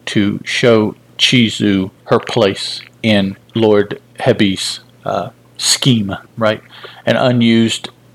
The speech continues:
darkened portion of the, the castle, probably his castle, uh, making her wait an interminable amount of time, till finally the door slides open and we see a tail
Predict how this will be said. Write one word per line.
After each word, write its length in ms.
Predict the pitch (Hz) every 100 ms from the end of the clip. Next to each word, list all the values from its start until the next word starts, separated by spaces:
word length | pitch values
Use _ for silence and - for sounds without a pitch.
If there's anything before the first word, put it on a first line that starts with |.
| - 110
darkened 580 | 110 107 - 104 104 - _
portion 420 | - 113 - 113
of 220 | 104 98
the, 340 | - 104 98 95 _ -
the 100 | 98
castle, 460 | - 104 - 104
probably 600 | - 104 101 95 98 98 -
his 320 | 117 - 107
castle, 460 | - 104 - - 110 _ - - - - -
uh, 160 | - 98
making 380 | 113 120 - 107
her 180 | 113 98
wait 420 | 110 120 - - -
an 160 | 107
interminable 840 | 107 101 - - 123 113 113 117 - _ _
amount 320 | 117 117 113
of 140 | 101 -
time, 440 | - 127 123 123 - _
till 120 | -
finally 680 | 117 - 120 120 117 113 110 -
the 220 | 104 95
door 280 | - 101 104
slides 460 | - - 101 98 107
open 280 | 104 107
and 140 | 104 101
we 100 | 98
see 300 | - 117 98
a 80 | 90
tail 540 | - 120 110 104 104